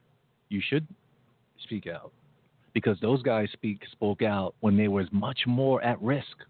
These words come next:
They didn't have guaranteed money and, and were, you know, and what these guys today, or the amount of money that these guys have pocketed already, and so are kinda set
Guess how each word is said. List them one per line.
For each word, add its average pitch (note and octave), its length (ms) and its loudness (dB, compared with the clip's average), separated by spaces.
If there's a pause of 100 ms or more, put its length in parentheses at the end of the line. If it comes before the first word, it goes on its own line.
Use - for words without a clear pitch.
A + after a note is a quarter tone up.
(1080)
They G2 60 2
didn't A#2 120 6
have B2 180 0
guaranteed A#2+ 560 2
money A2 440 4
and, G2+ 280 2
and G2+ 200 2
were, G2 120 2 (120)
you C3 100 0
know, F#2 240 0 (120)
and G2+ 220 -2
what G2 180 -4
these A2+ 180 0
guys G2 300 -2 (100)
today, G2+ 360 0
or G2+ 180 2
the G2+ 140 2
amount A2 420 4
of G2 100 -2
money G2+ 260 2
that F2 140 -8
these G2+ 200 -4
guys F#2 400 -6 (640)
have A#2 240 -4
pocketed G#2+ 500 0
already, G2+ 480 4
and F#2 160 4
so G#2 160 2
are F2+ 80 -4
kinda G2+ 320 0 (140)
set G#2+ 180 0